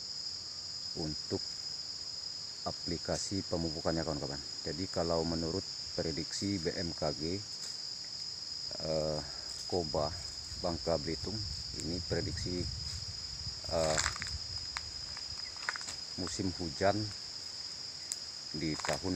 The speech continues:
dua ribu sembilan belas ini akan, eh, mulai di dasarian ketiga pada bulan Oktober ini, kawan-kawan.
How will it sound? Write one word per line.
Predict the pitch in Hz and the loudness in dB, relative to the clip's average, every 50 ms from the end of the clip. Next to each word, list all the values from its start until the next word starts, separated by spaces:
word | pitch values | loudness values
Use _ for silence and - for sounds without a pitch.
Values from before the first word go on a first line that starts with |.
| 90 87 | 6 6
dua | 82 82 80 80 78 76 | 6 4 4 4 4 4
ribu | 80 76 71 78 78 78 76 73 78 - - - - - - - - - - - - - - - - - - - - - - - | 2 0 0 2 2 2 2 2 0 -2 -4 -6 -6 -6 -6 -6 -8 -8 -8 -8 -8 -8 -6 -6 -6 -6 -6 -6 -6 -6 -4 -4
sembilan | - - 92 90 82 82 82 80 | -2 0 2 2 2 2 2 2
belas | 85 82 - - 82 | 2 2 2 -2 -2
ini | 76 78 92 107 110 101 90 - - - - - - - - - - - - - - - - - - - - - - - - - | 0 2 2 2 2 0 -2 -6 -8 -8 -8 -6 -6 -6 -6 -6 -6 -6 -6 -6 -6 -6 -6 -6 -6 -6 -6 -6 -6 -6 -4 0
akan, | - 87 78 - - - - - - 107 104 104 107 107 107 104 101 98 - - - - - - - - - - - - - - - - - - - - - - - - - - - - - - - - - - - - - - - - - | 2 4 4 2 0 -2 -4 2 6 6 6 8 6 4 2 2 0 -4 -6 -8 -6 -6 -4 -6 -6 -6 -6 -6 -8 -8 -8 -8 -8 -8 -8 -8 -6 -6 -6 -6 -6 -6 -6 -6 -6 -6 -6 -6 -6 -6 -6 -8 -6 -6 -6 -6 -6 -4 -2
eh, | - 82 82 80 80 82 80 80 | 0 2 4 4 4 4 2 2
mulai | 80 78 78 76 78 85 90 92 95 92 90 90 - - - - - - - - - - - - - - - - - - - - | 2 2 2 2 4 4 4 4 4 2 0 -2 -6 -6 -8 -8 -8 -8 -8 -8 -8 -8 -8 -8 -8 -8 -6 -6 -6 -6 -6 -4
di | - 85 85 82 82 | -2 0 2 2 2
dasarian | 76 80 76 - - 85 80 - 82 80 78 78 80 80 - - - - - - - - - - | 2 2 0 2 2 2 4 4 4 4 4 4 2 0 -2 -4 -6 -6 -6 -6 -6 -6 -6 -4
ketiga | - 85 80 80 78 78 73 73 - - - - - - - - - - - - - - - - 82 80 69 65 87 82 80 80 - - | 0 2 4 4 4 4 2 0 -4 -6 -6 -6 -6 -6 -4 -6 -6 -6 -6 -6 -8 -8 -4 -2 -2 -2 0 2 4 4 4 2 2 0
pada | 82 73 76 78 73 | 0 2 2 2 2
bulan | 78 78 78 73 | 2 0 0 0
Oktober | 78 - - 85 78 82 - | -2 -2 -2 0 0 0 0
ini, | 80 78 69 | 0 -2 -2
kawan-kawan. | 76 71 71 71 67 69 | -2 -2 -2 -2 -2 -2